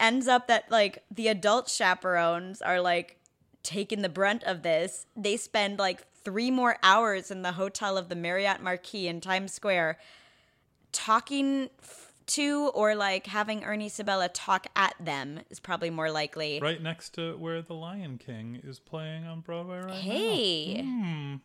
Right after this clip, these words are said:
Speaker 1: Ernie Sabella's not part of that. So they just, and then I guess he left at, like, one in the morning or something. They, they, he, <laughs> he did not come back.
Speaker 2: That's right.
Speaker 1: Ernie Sabella never left.
Speaker 2: All right.
Speaker 1: So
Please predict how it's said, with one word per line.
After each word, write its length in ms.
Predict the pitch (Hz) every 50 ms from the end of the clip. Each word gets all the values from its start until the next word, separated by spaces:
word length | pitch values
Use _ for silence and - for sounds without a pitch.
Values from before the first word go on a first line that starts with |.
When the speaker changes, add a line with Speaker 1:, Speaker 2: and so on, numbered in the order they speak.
| _ -
Speaker 1:
Ernie 180 | 196 190 185 185
Sabella's 340 | - - 214 214 214 208 233
not 160 | 240 262 -
part 180 | - 240 214
of 60 | 196 175
that. 220 | 165 - - -
So 120 | - 254
they 160 | 233 233 262 269
just, 360 | 220 294 311 - - - _ _ _ _ _ _ _ _ _ _ _ _ _ -
and 180 | 226 226 226
then 140 | 240 247 254
I 80 | 247 240
guess 220 | 240 254 240 -
he 180 | - - 262 254
left 300 | 240 226 240 - - 240
at, 80 | 220
like, 160 | 214 202 185
one 220 | 175 175 175 175 190
in 80 | 190
the 60 | 196 180
morning 400 | 175 165 165 180 202 208 185 156
or 80 | 147
something. 360 | 160 - 156 147 143 - 107 -
They, 320 | - 196 202 196 196 - _ _ _ _ _ _ _ _ _ _ _
they, 360 | 196 175 202 196 190 180 - - _ _ _ _ _ _
he, 600 | - 202 202 - 214 220 208 - - - 156 - _ _
<laughs> 180 | _ _ _ _
he 180 | - - 233 226
did 120 | 269 -
not 240 | 269 277 285 277 277
come 180 | - 294 269 254
back. 400 | 254 262 214 170 160 165 - - _ _ -
Speaker 2:
That's 100 | - -
right. 100 | 196 202
Speaker 1:
Ernie 200 | 214 214 220 208
Sabella 640 | - 233 214 185 196 185 180 175 170 170 170 170 _ _ _ -
never 360 | 175 165 156 160 151 156 147 135
left. 480 | 135 - - - - - - - - _ _ _ _ -
Speaker 2:
All 80 | 101 101
right. 280 | 101 95 92 95 95 _ _ _ _ _ _ _ _ _ _ _ _ _ _ _ _ _ -
Speaker 1:
So 580 | - - - 208 185 180 170 165 165 170 -